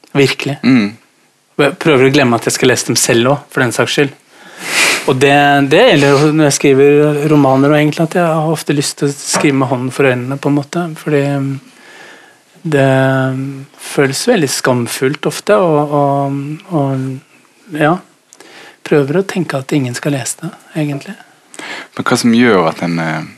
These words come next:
Speaker 2: trosser det liksom gang på gang og, og gir ut bøker, eh, allikevel?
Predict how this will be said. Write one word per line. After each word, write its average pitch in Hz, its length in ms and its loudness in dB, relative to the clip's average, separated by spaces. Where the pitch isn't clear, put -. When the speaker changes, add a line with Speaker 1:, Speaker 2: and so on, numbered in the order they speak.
Speaker 2:
trosser 107 440 0
det 90 180 4
liksom 90 260 -4
gang 87 220 0
på 82 80 -2
gang 82 240 2
og, 78 220 -8
og 98 100 2
gir 87 220 2
ut - 100 -8
bøker, - 540 -4
eh, - 480 -16
allikevel? 90 520 0